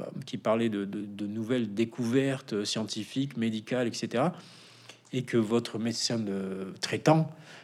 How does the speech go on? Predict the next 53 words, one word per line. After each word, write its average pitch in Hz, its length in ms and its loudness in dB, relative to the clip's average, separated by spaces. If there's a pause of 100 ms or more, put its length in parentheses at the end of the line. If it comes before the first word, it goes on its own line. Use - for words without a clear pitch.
(100)
votre - 100 -8
médecin 107 260 -2
de 98 60 -4
quartier, 147 460 -2
ou, 110 240 -2 (500)
il 113 120 -6
n'a 113 100 0
pas 117 140 -2
le 104 60 0
cerveau 123 380 4
pour - 220 2
absorber 127 560 2
toutes - 140 -12 (100)
ces 110 280 0
informations, 139 500 0
c'est - 140 -4
pas - 100 -4
possible. 139 480 2 (260)
Il - 60 -12
peut 113 100 -4
pas 120 520 4
absorber 113 380 0
des, 110 200 2
des, 113 180 2
des 107 80 -6
centaines 117 360 2
et 117 40 2
des 117 40 2
centaines 117 280 2
ou 123 100 2
des 107 120 2
milliers 120 240 4
d'articles 117 400 -2
médicaux, 107 420 0
et 120 60 2
cetera, 120 340 0 (300)
faire 110 240 4
la 110 60 2
synthèse 107 380 0
de 107 60 -2
tout 101 60 -4
ça, - 180 -2
il 110 140 0
est 98 60 -6
pas, - 200 -8
il - 100 -8
est 113 40 -10
pas - 100 -8
en 104 40 -6
capacité 117 500 -4
de 117 60 -2
le 143 60 4
faire. 143 280 0